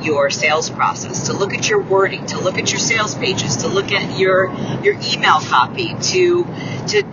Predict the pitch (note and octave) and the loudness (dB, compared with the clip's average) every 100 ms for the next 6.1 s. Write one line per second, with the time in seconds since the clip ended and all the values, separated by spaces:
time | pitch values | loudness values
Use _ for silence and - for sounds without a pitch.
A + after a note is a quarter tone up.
0 | - - C4 - A3 A#3 A#3+ G3+ F#3+ F#3 | -6 -2 -2 0 0 2 0 -2 -4 2
1 | F#3+ - E3 F3 F#3+ F#3+ G3+ - F3 D3+ | 2 0 -4 0 2 2 2 0 -2 -4
2 | C3+ - F3 F3+ F3 - - A#2+ F3 E3+ | -2 0 2 2 -2 -4 -4 -2 -2 -2
3 | D#3 E3 D#3+ - C#3+ C#3 - D#4+ F3 B2 | -2 -2 -2 -2 -2 -2 -2 0 0 0
4 | D3+ - - F3 - C#4+ - - D3+ - | -2 -2 -2 -2 0 0 0 0 -2 0
5 | C#3+ D3 - C3 C3 C#3+ E3 - - C3 | -2 -2 -4 -4 -2 -2 -2 -2 -2 0
6 | C3 | 0